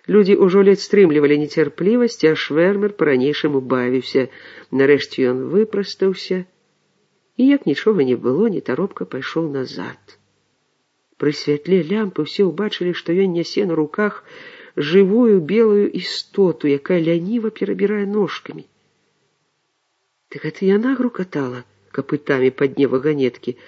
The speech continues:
падумаў Янка. «Агнец?» — няпэўна сказаў нейкі палонны. «Адкуль і агня трапіць у шахту?» — з'едліва перадражніў адкатчык, які апынуўся паблізу.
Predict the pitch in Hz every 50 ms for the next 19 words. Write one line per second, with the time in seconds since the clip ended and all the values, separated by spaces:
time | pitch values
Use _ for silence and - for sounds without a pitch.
0 | - - - _ - 135 131 131 131 123 120 120 120 143 139 127 104 - - -
1 | 131 - _ _ _ _ _ _ _ _ _ _ _ _ _ _ _ _ _ _
2 | 135 131 120 117 - 127 127 131 143 170 208 - - - - - _ _ _ _
3 | _ _ _ _ _ _ _ _ _ _ _ _ _ _ _ _ _ _ _ _
4 | _ _ _ _ _ _ _ _ _ - 123 123 120 - - 135 131 131 123 123
5 | 120 - - - 131 127 135 127 127 127 135 135 123 - - 127 - 135 139 139
6 | 139 139 135 127 131 135 135 123 - _ _ _ _ _ _ _ _ _ _ _
7 | _ _ _ _ _ _ _ _ _ _ _ _ - 123 120 - - - - -
8 | 220 277 285 269 233 208 190 180 160 160 175 196 226 247 233 - - 175 190 202
9 | 196 202 185 170 - - - 156 - - - 135 131 127 - - - _ - -
10 | _ _ _ _ _ _ _ _ _ _ _ _ _ _ _ _ _ _ _ -
11 | 123 120 123 127 143 147 139 131 131 135 127 123 120 - 131 127 123 127 127 127
12 | 120 123 135 139 131 110 - - 120 - - - - 180 196 - - - 208 -
13 | - 202 - 202 202 202 - 196 175 175 180 175 - 214 196 - 233 226 220 208
14 | 190 156 123 127 123